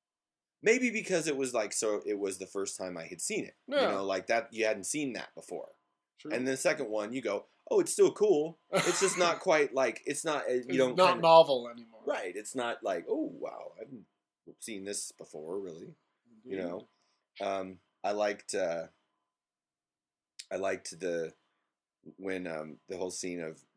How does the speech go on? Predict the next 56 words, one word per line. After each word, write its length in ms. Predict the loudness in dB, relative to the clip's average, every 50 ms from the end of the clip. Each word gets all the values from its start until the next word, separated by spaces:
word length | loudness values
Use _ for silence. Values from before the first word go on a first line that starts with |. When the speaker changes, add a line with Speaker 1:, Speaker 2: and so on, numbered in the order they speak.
| -20 _ -12
Speaker 1:
Jude 260 | -8 -6 -6 -6 -4
Law 300 | -4 -4 -2 -2 -4 -6
pulling 340 | -6 -8 -6 -6 -6 -6 -8
up 140 | -12 -12 -12
to 120 | -10 -10 -10
his 140 | -10 -10
wedding, 420 | -8 -8 -6 -6 -8 -8 -12 -16 -20 _ _ _ _ _ _ _
passed 300 | -10 -8 -8 -8 -8 -6
out. 300 | -6 -6 -4 -6 -6 -6
You 180 | -6 -6 -4 -2
know, 240 | -2 -2 -2 -2 -4
Speaker 2:
Yeah. 60 | -2
Speaker 1:
that 200 | 0 0 2 2
was 120 | 0 -2 -6
pretty, 220 | -6 -6 -6 -4
actually 300 | -4 -6 -6 -6 -10 -14
pretty 200 | -12 -14 -14 -14
funny. 240 | -14 -16 -18 -18 -20 _ _ -18 -18
Speaker 2:
<laughs> 460 | -18 -18 -18 -20 -20 -20 -12 -4 -4
Speaker 1:
After, 320 | -4 -2 -2 -2 -2 -2
you 160 | -2 -6 -6
know, 100 | -8 -6
the 100 | -8 -8
big 180 | -8 -10 -12 -10
fight 360 | -6 -4 -4 -4 -4 -6 -8
in 80 | -12 -14
the 180 | -12 -14 -16 _ _ _ _ _ _ _ _ _ -10
Speaker 2:
Uh-huh. 140 | -6 -4 -2
Speaker 1:
bar 260 | 0 0 2 2 0 -2
and 80 | -4
stuff. 320 | -6 -6 -4 -4 -6 -8 -8 -6
Speaker 2:
Yeah. 140 | -2 2
Speaker 1:
That 120 | 4 4 4
was 120 | 2 2
pretty 220 | 0 -2 -2 -2 -2
good. 260 | -6 -8 -8 -6 -6
I 60 | -6
like 220 | -8 -8 -10 -12 _
that. 220 | -16 -16 -16 -16 _ _ _ _ _ _ _ _ _ _ -2
Uh, 80 | -2 0
the 120 | 0 -2
thing 200 | -2 0 0 2
I 60 | 2
like 180 | 2 2 0 2
about 160 | 0 0 0
those 160 | 0 -6 -6
movies, 240 | -4 -6 -6 -4 -4
I 80 | -6 -6
think, 200 | -6 -10 -12 -12
is 80 | -12 -12
that 160 | -12 -12 -10
they 80 | -12
have 180 | -10 -10 -10 -12
a 60 | -12
fair, 380 | -12 -8 -8 -6 -6 -6 -8 -12 _ -12
they 100 | -10 -10